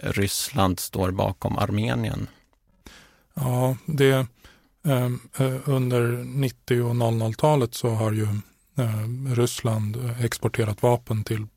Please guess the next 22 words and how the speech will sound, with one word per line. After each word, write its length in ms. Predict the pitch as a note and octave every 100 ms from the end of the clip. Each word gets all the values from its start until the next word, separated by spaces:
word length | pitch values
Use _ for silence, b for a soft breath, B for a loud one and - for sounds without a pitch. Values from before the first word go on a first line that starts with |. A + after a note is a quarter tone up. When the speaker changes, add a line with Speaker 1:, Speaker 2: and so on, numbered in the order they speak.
| -
Speaker 2:
till 140 | -
båda 300 | G#2+ A2 B2+
parterna 560 | D3+ G#2 G#2 - G#2+ G#2
och 140 | G#2
man 180 | G#2+ G#2+
har 140 | A2+ G#2+
förhållit 420 | A#2 A2 G#2+ -
sig 140 | G#2+
neu-, 580 | G#2+ A2 A2 - - C#3
förhållandevis 540 | - A2+ A2 G#2+ G#2
neutral 520 | A2+ A2 - D3 A#2 A#2 B B B B
på 80 | -
det 120 | G#2+
sättet. 480 | - G#2+ - C3+ - B B B B
Eh, 320 | - A#2+ A2 G#2+ - _ _ -
Turkiets 680 | A#2+ A#2+ D#3 C#3+ B2 - - C#3+
ambitioner 1000 | C3+ A#2 A#2 - D3 C#3 A#2+ G#2+ G#2+ A#2
i 280 | A#2+ A#2+ A#2+
den 120 | A2+
här 120 | A2
regionen, 520 | A2 G#2+ G#2+ G#2 G#2 G#2
de, 280 | A#2 A2+